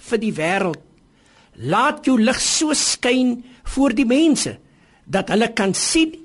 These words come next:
jy het lief en vergewe soos Christus jou vergewe het." Psalm agtien nege en twintig, "U Here, laat my lamp helder skyn. My God, gee my die lig."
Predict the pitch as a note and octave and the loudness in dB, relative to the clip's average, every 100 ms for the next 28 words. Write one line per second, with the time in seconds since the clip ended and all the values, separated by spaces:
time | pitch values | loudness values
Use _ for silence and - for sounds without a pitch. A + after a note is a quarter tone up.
0 | - _ _ _ - G3 A#3+ A#3 F3 E3+ | -20 _ _ _ -4 0 2 2 0 2
1 | B3+ D#4+ - - _ _ _ _ _ _ | 2 0 -4 -18 _ _ _ _ _ _
2 | - A3+ A3 G3 - - D4 E4 D#4 C4+ | 0 0 0 -2 -4 -4 0 0 2 -2
3 | - G#3+ - - C4+ - B3 - F3 G#3 | -2 -4 -4 -2 -2 -2 -6 -2 0 0
4 | - G#3 - G#3 G3+ D3+ D3+ - - _ | -2 -8 -2 0 0 -2 -4 -12 -20 _
5 | _ _ _ _ - G3 G#3 G3 F#3+ C4 | _ _ _ _ -6 -2 0 0 0 -2
6 | - - C4 A#3 - - _ _ _ - | -4 -4 -4 -4 -8 -20 _ _ _ -4
7 | E3+ G3 - F3+ F3 D#3+ D3 D3+ - - | 0 0 0 -4 -4 -4 -4 -6 -10 -14
8 | _ _ _ _ - C#4+ C#4 A3 B3 B3+ | _ _ _ _ 2 4 4 4 4 4
9 | G#3 A3 A3+ A#3 G3+ G#3+ A#3+ A#3 C#3 D#3+ | 2 0 0 0 2 2 0 -2 -6 0
10 | C4 D4 A3+ F#3+ - - E3 D#3 C3+ - | 2 2 2 0 -2 -2 -2 -2 -6 -14
11 | _ _ _ _ _ A#2+ G#3+ - - D#4 | _ _ _ _ _ 0 0 0 -2 -2
12 | D#4 - B3+ B3 A#3 A3 F#3+ G#3+ - - | -4 -2 0 2 2 2 2 0 -2 -12